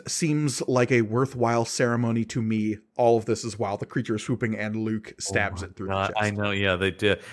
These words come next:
Speaker 2: And we were just talking about, like, well, maybe that thought bubble is 'cause he's mid-action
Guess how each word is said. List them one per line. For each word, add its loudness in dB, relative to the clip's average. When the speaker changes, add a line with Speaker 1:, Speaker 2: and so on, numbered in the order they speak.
Speaker 2:
And -4
we 4
were 4
just -2
talking 6
about, 4
like, 2
well, -4
maybe -2
that -2
thought 2
bubble 0
is -4
'cause -12
he's -6
mid-action -2